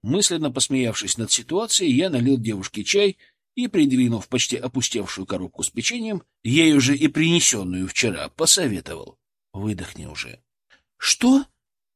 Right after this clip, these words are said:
Растерянно посмотрев сначала на меня, а потом и на серьезно кивнувшего Колю, спросила она.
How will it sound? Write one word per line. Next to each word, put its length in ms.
Растерянно 600
посмотрев 500
сначала 480
на 140
меня, 340
а 140
потом 340
и 60
на 120
серьезно 520
кивнувшего 560
Колю, 380
спросила 680
она. 340